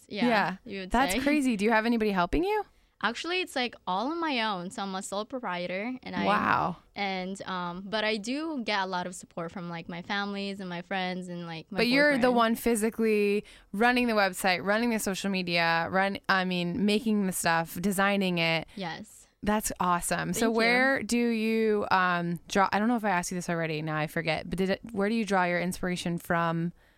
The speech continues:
Speaker 1: My
Speaker 2: for your
Speaker 1: inspiration
Speaker 2: suits?
Speaker 1: for my suits? So, like, other brands and, um, like, <laughs> Pinterest. I love
Speaker 2: Yeah.
Speaker 1: Pinterest.
Speaker 2: No, I know. It's, it's like, I mean, that's where a lot of people get stuff from because it's just a bunch of different ideas in one place.
Speaker 1: Mm-hmm.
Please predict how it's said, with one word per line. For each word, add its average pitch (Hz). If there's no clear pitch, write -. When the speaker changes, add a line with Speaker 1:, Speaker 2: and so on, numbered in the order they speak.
Speaker 1:
My 208
Speaker 2:
for -
your 196
Speaker 1:
inspiration 233
Speaker 2:
suits? -
Speaker 1:
for 214
my 196
suits? 254
So, 294
like, 277
other 277
brands 196
and, 180
um, 170
like, 180
<laughs> -
Pinterest. 190
I 247
love 262
Speaker 2:
Yeah. 320
Speaker 1:
Pinterest. 208
Speaker 2:
No, 330
I 381
know. 359
It's, 339
it's 294
like, 339
I 285
mean, 330
that's 311
where 339
a 302
lot 254
of 392
people 285
get 208
stuff 202
from 208
because 220
it's 208
just 240
a 240
bunch 202
of 214
different 180
ideas 170
in 175
one 165
place. -
Speaker 1:
Mm-hmm. 190